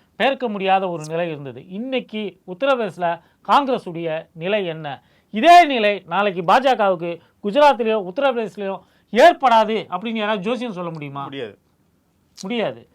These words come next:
Speaker 1: அதனால, இப்போ இருக்கக்கூடிய நிலைமையை வச்சு நான் வந்து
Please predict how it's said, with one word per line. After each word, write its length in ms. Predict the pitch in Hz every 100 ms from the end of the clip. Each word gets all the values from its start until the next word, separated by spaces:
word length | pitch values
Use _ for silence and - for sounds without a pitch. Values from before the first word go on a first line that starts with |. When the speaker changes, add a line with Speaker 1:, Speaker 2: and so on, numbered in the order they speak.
| _ -
Speaker 1:
அதனால, 720 | 190 320 320 214 165 190 160 _
இப்போ 500 | - 180 _ 330 320
இருக்கக்கூடிய 540 | 311 349 370 339 302 277
நிலைமையை 420 | 247 277 285 269
வச்சு 280 | 262 262 330
நான் 200 | 302 240
வந்து 280 | 233 269